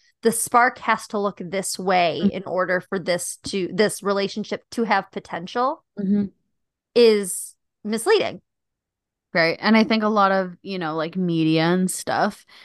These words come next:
Speaker 2: focuses on the spark as that giddy excitement and going on these, like, crazy adventures together. <laughs>
Speaker 1: Which, and everyone's different. I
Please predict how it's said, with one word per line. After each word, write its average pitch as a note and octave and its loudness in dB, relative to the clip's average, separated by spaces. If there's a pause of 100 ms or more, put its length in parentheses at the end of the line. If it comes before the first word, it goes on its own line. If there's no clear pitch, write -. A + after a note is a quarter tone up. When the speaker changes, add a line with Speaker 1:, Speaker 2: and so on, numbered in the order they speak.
(160)
Speaker 2:
focuses G3+ 0
on F3 -4
the E3+ -10
spark F3 -4
as F3 -8
that A#2 -6 (300)
giddy D#3 -4
excitement C3+ -4
and C3+ -8 (640)
going F3 6
on D#3 6
these, E3+ 0
like, C#3 -4
crazy F#3+ 0
adventures D#3+ -4
together. D#3+ 4 (400)
<laughs> - -4
Speaker 1:
Which, D4+ -4 (160)
and C#4+ 4
everyone's D4+ 4
different. G3+ -4 (120)
I C4 2